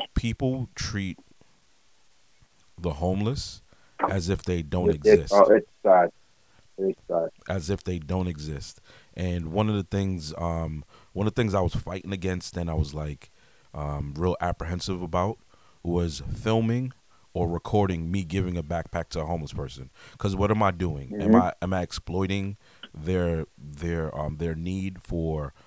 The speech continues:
Speaker 1: uh, just likes or, or my gain? Or am I trying to say, "Hey, this is what I'm doing.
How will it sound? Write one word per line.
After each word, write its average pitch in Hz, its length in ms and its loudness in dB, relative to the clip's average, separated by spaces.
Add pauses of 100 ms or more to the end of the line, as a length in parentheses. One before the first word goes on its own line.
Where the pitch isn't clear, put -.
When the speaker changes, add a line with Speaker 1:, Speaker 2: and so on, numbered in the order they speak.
(420)
Speaker 1:
uh, 78 160 -4
just 85 260 -6
likes 82 440 -6
or, 78 420 -4
or 76 160 -2
my 82 240 -4
gain? 85 520 -6 (280)
Or 87 120 0
am 87 100 0
I 85 100 -2
trying 90 240 -2
to 85 60 -4
say, 85 140 -6
"Hey, 85 200 -2
this 90 220 -4
is 101 80 -4
what 92 140 0
I'm 87 140 0
doing. 85 380 -2